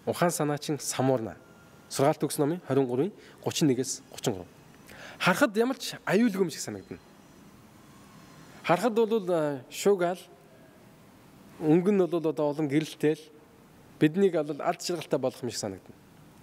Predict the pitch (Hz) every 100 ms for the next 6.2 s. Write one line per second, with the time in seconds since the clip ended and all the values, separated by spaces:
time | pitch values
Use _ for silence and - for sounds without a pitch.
0 | - 113 147 220 233 233 220 254 254 -
1 | - - 160 196 - 151 151 180 269 -
2 | - - - - - - 151 202 185 160
3 | 160 - 190 190 185 175 - - - 226
4 | - - - - 139 165 - 240 196 165
5 | 220 202 180 170 226 226 - - - -
6 | 135